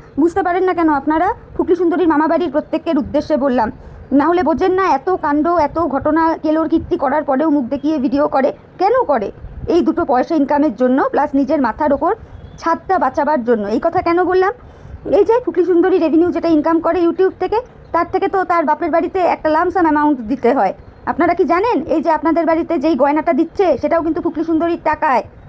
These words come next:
বুঝতে পেরেছেন? কি আর বলবো। আবার ওইদিকে অমাবস্যা দেবী ওয়েট করে রয়েছে, লাইটের বিল চলে এসছে। কে মেটাবে? এই ফুকলি সুন্দরী বাড়ি যাবে, বিয়ে বাড়ি টিয়ে বাড়ি মিটিয়ে যাবে,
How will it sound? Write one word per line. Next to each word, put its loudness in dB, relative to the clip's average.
বুঝতে -2
পেরেছেন? 2
কি 6
আর 2
বলবো। 2
আবার 0
ওইদিকে 0
অমাবস্যা 2
দেবী 0
ওয়েট 2
করে -2
রয়েছে, 2
লাইটের 0
বিল 4
চলে 2
এসছে। 0
কে 2
মেটাবে? 2
এই 4
ফুকলি -2
সুন্দরী 2
বাড়ি 2
যাবে, 2
বিয়ে 0
বাড়ি 2
টিয়ে 0
বাড়ি 2
মিটিয়ে 0
যাবে, 2